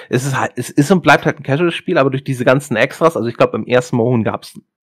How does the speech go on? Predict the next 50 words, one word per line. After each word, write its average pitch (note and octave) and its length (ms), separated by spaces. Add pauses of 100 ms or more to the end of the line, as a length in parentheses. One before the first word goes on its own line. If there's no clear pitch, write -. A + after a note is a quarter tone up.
gab's A2+ 220
auch B2 320
welche, D#3 460
aber A#2 160
halt A#2+ 220
weniger. D#3+ 540
Und C3 100
natürlich F3+ 300
haben C#3+ 120
sie B2+ 80
dann G2+ 140
später, G#2 460
da G2+ 360
mussten, C3 500 (220)
irgendwas E3 420
Neues D3+ 380
muss C#3 200
ja A#2 120
dann G2+ 160
sozusagen G2 560 (200)
für - 120
die A2 80
Mohun-Spieler G#2 760
da G2 160
sein. G#2+ 120
Und A#2 80
natürlich A#2+ 280
haben D#3 120
sie E3 80
dann D#3+ 120
mehr F3 120
Extras D#3+ 280
eingebaut, A2 480
weil A2 160 (120)
wenn C3 120
du C3+ 80
dann, C#3+ 400
stell - 200
dir E3 60
vor, F#3 140
du E3+ 80
hast C#3+ 140
damals C3+ 240
irgendwie B2 180
rausgekriegt, B2+ 680
als G2 160
einziger A#2+ 360
in A#2 80
deinem A2+ 180
Büro, A2+ 520